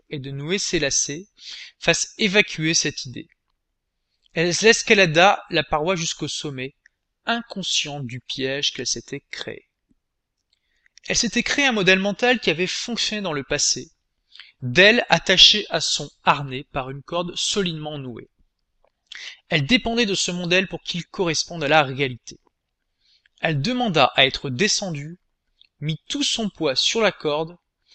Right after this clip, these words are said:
et le, et le nœud à moitié noué lâcha. Elle chuta de vingt et un mètres. Un arbre la sauva de justesse. Les modèles mentaux peuvent être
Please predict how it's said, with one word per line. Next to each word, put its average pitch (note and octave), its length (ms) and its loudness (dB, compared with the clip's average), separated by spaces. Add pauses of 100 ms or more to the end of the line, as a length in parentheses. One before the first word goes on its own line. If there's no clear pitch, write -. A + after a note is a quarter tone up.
(300)
et F3 80 2
le, F#3 340 0
et F3 120 0
le G3 180 2
nœud E3 340 0
à D3 120 0
moitié G3 460 -2
noué E3+ 500 -4 (260)
lâcha. C3 420 2 (1200)
Elle D#3+ 140 0
chuta F#3+ 320 2
de D3 100 0
vingt D3+ 420 4
et F3 40 0
un C#3+ 120 -2
mètres. - 400 -12 (580)
Un D3 220 -2
arbre D3+ 300 4
la B2 120 0
sauva B2+ 520 -2 (220)
de C#3 180 -6
justesse. - 800 -8 (1400)
Les G3 100 6
modèles D4 280 6
mentaux C4 340 0
peuvent E3+ 200 2
être - 220 4